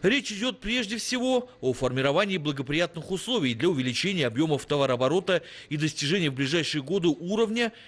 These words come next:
не менее двух миллиардов долларов. Усиление кооперации в сфере промышленности, энергетики, сельского хозяйства и логистики. Осуществление важных программ в области здравоохранения, образования и культуры.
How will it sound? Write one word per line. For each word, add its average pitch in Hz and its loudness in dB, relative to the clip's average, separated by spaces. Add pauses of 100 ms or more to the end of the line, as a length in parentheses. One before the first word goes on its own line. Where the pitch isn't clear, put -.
не 160 0
менее 190 2
двух 143 -6
миллиардов 151 0
долларов. 92 -4 (1000)
Усиление 170 0
кооперации 147 0
в 104 -10
сфере 127 -2
промышленности, 127 -4
энергетики, 139 -2 (160)
сельского 160 -2
хозяйства 139 -2
и 127 -4
логистики. 131 -4 (460)
Осуществление 190 0
важных 147 0
программ 139 -2
в 139 -2
области 135 -4
здравоохранения, 139 0
образования 120 -2
и 117 -10
культуры. 110 -8